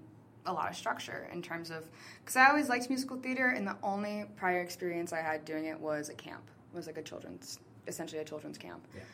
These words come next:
Speaker 1: Um, but I knew I was really interested in it, so I started taking dance classes at, like, thirteen or, like, twelve or something. I was kinda late to the game with, with the structures,
Speaker 2: Yeah.
Speaker 1: essentially. So, um, and I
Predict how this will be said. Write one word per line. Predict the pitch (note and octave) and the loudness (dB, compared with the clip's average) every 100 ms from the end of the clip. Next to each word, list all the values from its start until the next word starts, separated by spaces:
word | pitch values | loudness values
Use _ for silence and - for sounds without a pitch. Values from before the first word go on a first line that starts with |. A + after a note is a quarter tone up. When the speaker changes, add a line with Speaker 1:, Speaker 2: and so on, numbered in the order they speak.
| - - - | -18 -8 4
Speaker 1:
Um, | G3 F#3+ F3+ E3+ E3 E3 | 8 10 10 8 4 4
but | |
I | F#3 | 6
knew | F#3 A3 | 6 8
I | G3+ | 8
was | F#3 | 8
really | F3 E3 | 6 2
interested | E3+ F3 E3 - | 0 -4 -6 -2
in | D#3 | 0
it, | D#3 D3+ | 0 -2
so | - D#3+ D#3 D3+ D3+ D#3 - | 0 2 4 6 4 2 -4
I | D#3 D#3 D#3 | -4 -2 -2
started | D#3 D#3 D#3 | -2 0 0
taking | D3+ D#3 E3 | 0 -4 0
dance | F3 F3 | 2 2
classes | F3 E3 E3 E3 | 4 2 2 -2
at, | C#3+ | -2
like, | D3+ C#3+ - - - - | -2 -2 -8 -16 -8 0
thirteen | D#3+ - - D3+ C#3 C#3 E3+ - | 0 0 -4 -2 0 -2 -4 -6
or, | - | -6
like, | G2 - | -6 -8
twelve | - D#3 D3+ | 0 2 4
or | D3 | 2
something. | D3+ D#3 D#3 | 0 0 0
I | D3+ | 0
was | D3 | 2
kinda | E3 | 0
late | D#3+ D#3+ - | 2 2 4
to | |
the | F3 | 4
game | E3+ D3+ D3 D#3+ - - - - - | 6 6 4 2 -4 -12 -12 -14 12
with, | A3+ A3 | 12 12
with | A3 A3 | 12 12
the | A3 | 12
structures, | G#3+ F3+ - - D3+ E3 - | 10 10 10 6 2 2 -2
Speaker 2:
Yeah. | - | 2
Speaker 1:
essentially. | F#3 G3 G3 E3 E3+ | 4 4 4 4 4
So, | F3 F3+ E3+ E3+ E3 | 8 10 12 10 6
um, | F3 E3+ E3+ E3+ E3 E3 - - - - - - | 4 4 4 2 -2 -6 -12 -20 -20 -20 -8 4
and | G3+ G3+ G#3 G3+ G3+ G3+ | 8 10 8 8 4 4
I | F#3 F3+ F#3+ G3 G3 G3 G3 G3+ | 6 8 8 6 6 6 6 2